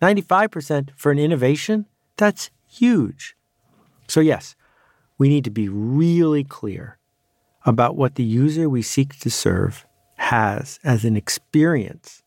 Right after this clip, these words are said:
for the thing we make. We don't want to make junk. We don't want to make promises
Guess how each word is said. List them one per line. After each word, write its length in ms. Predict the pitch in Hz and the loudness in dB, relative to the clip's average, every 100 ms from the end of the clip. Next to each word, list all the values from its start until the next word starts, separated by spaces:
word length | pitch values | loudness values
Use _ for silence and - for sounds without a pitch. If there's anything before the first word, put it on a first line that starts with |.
| _ | _
for 140 | - 123 | -2 0
the 160 | 117 | 2
thing 300 | 110 117 110 | 0 0 2
we 100 | 110 | 2
make. 420 | 110 113 - _ _ _ _ _ _ _ | 2 0 -4 _ _ _ _ _ _ _
We 100 | 107 | 2
don't 140 | 107 | 4
want 160 | 120 131 | 4 2
to 40 | |
make 180 | 135 139 - | 2 -2 -4
junk. 480 | - 113 101 - - _ _ _ _ - | -2 0 0 -4 -20 _ _ _ _ 0
We 80 | |
don't 120 | 107 113 | 2 2
want 100 | 131 | 2
to 40 | |
make 220 | 131 127 | 0 -4
promises 800 | - 113 117 123 - 135 139 - | -2 2 2 0 -2 -4 -4 -10